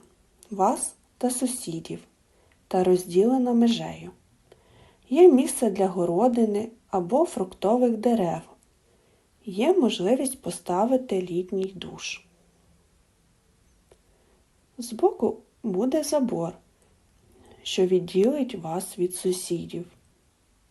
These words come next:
Повернемося до самого будинку.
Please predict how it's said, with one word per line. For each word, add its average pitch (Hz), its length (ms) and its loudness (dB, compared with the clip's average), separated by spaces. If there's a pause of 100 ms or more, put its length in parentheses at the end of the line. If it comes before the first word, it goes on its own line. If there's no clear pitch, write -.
(560)
Повернемося 320 760 4
до 220 140 -2
самого 269 520 0
будинку. 175 720 -4